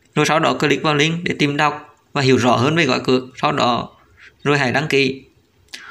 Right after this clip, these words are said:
Ok, bây giờ chúng ta sẽ tìm vào và đọc. Nội dung của gói cước này như thế nào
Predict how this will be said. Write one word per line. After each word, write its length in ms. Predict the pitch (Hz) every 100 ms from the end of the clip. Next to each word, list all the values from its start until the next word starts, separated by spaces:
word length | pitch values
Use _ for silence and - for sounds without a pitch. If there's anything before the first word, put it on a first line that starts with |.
| - -
Ok, 160 | 156 180 185 170 - - - - - -
bây 120 | 143
giờ 140 | 165 170
chúng 140 | 151
ta 120 | 127 165
sẽ 160 | 131
tìm 280 | 127 160 160
vào 140 | 156
và 100 | 147
đọc. 440 | 151 156 - - _ _ _ _ _ _ _ _ _ _ _ _ _ _ _ - - - - - - - - - - - - - - - - - - - - -
Nội 180 | 160 160
dung 140 | 175
của 140 | 196
gói 140 | 131 131
cước 160 | 139 131
này 160 | 170
như 140 | 165 190
thế 100 | 170
nào 380 | 160 160 147